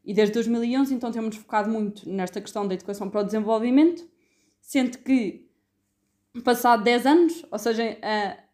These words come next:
em, em dois mil e vinte, voltámos a fazer uma reestruturação, ah, para nos mantermos sempre alinhados com, com o,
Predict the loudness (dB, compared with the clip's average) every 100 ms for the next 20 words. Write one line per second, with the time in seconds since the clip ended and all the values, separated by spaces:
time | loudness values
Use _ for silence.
0 | -6 -4 -4 -6 -4 2 4 4 4 2
1 | 2 4 4 4 0 0 0 -2 -4 -2
2 | 0 0 -4 -10 -14 -8 -6 -2 2 4
3 | 2 -2 _ _ -4 -2 2 4 4 4
4 | 2 2 2 2 2 0 2 0 0 -2
5 | -4 -8 -6 -4 -4 -10 _ -4 -2 -2
6 | -4 -6 -8